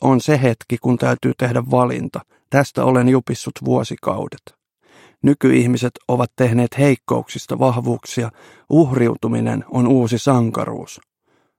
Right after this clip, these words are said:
Elämme aikaa, jossa yksilö kokee, että maailma on hänelle jotain syntymästä saakka velkaa. Sodassa kyvyt mitataan. Mitä me olisimme valmiit uhraamaan jonkin suuremman eteen?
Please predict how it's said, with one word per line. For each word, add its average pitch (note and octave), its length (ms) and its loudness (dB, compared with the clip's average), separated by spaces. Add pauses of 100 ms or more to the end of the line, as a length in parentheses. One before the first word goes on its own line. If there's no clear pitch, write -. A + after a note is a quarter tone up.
(140)
Elämme C3+ 340 4
aikaa, C#3 480 2
jossa A#2 260 -4
yksilö A#2+ 500 0
kokee, A2+ 500 -2
että A#2 220 -6
maailma A#2+ 460 2
on A2 120 -6
hänelle A2+ 380 -4
jotain A#2 420 -4
syntymästä A#2+ 640 -2
saakka A#2+ 440 -6
velkaa. A#2+ 640 -2 (760)
Sodassa C#3 600 0
kyvyt A#2 360 0
mitataan. A2+ 720 -6 (840)
Mitä C#3 240 2
me C#3 160 4
olisimme A#2+ 520 0
valmiit A#2 460 -2
uhraamaan A2 680 -2 (100)
jonkin A#2+ 380 -2
suuremman A#2 680 0
eteen? - 540 -10